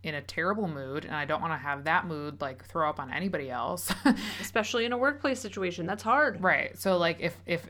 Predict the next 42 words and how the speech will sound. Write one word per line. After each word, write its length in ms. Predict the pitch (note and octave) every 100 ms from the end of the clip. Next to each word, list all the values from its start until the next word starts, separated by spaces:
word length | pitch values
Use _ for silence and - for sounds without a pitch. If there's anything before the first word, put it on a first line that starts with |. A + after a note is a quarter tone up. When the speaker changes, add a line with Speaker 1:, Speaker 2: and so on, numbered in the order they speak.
| -
Speaker 1:
it's, 260 | E3+ -
like, 160 | E3 D#3
just 180 | F3 E3+
been 120 | F3
a 80 | E3+
really 260 | D#3 D3+
bad 320 | D3 C#3 C3+ C3
day, 420 | C3+ C3 D#3 F3+
I'm 140 | F3
like, 160 | D#3+ D#3
"I'm 100 | F3
just 160 | F#3+ G#3
gonna 160 | A#3 A3+
close 360 | - D3 C#3+
this 200 | - D#3
so 200 | D3+ G#2+ -
I 220 | B2+ C3+
don't, 200 | C3+ -
like, 220 | D3 C#3+
have 400 | - D3+ C3 C#3
that 220 | C#3 C3
hit 260 | - D3+ D3+
anybody 440 | D3 C#3 C#3 C#3 C3+
else," 380 | C3+ C#3+ C3+ -
because, 480 | D#3 C#3 C3+ C3+
like, 160 | C3+ C3
I 180 | C#3 C#3+
know 180 | C#3+ C#3+
I'm 180 | C#3 C#3+
not 220 | C3+ C#3
gonna 120 | D3+
have 220 | C3 C#3
it 80 | C#3+
in 100 | C#3
me 100 | C#3+
to 80 | D3
be, 100 | C#3+
like, 240 | C3+ C3+ -
very 280 | C#3+ B2 A#2
nice 320 | - - -
right 180 | - -
now. 280 | D#2+ -